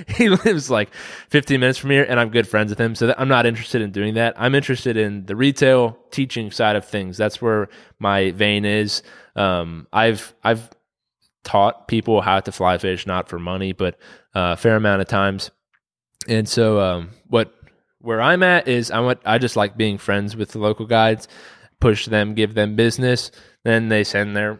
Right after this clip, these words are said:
clients back to me if they're trying to gear up or anything like that. And, and I'm happy with that. Um, the guides are happy with that. Um, and so it's, that's one of the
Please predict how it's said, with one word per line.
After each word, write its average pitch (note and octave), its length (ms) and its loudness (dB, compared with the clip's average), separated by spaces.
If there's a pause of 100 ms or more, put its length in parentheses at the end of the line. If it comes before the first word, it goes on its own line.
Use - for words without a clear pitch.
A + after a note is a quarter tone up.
(160)
clients G#2 540 -6
back G#2+ 280 2
to A#2 100 -10
me D#3 220 2
if D#3 80 0
they're C#3 100 2
trying C3 280 0
to A#2+ 60 -6
gear B2+ 280 0
up C3+ 200 2
or A2 60 -2
anything A2+ 340 -4
like A2 200 -4
that. A#2 260 2
And, F#2 260 -12
and E2+ 160 -6
I'm G#2 160 0
happy G#2+ 300 2
with G#2 260 -2
that. G#2+ 280 0 (380)
Um, F2+ 200 -8
the F2 100 -6
guides G#2+ 340 2
are G#2 80 0
happy G#2+ 300 0
with G#2+ 260 -2
that. G#2 320 0 (360)
Um, F#2 360 -4
and G#2+ 220 -4
so G#2+ 460 0 (120)
it's, - 360 -10 (580)
that's C3+ 200 0
one F#3 120 4
of F3 80 2
the C#3 200 4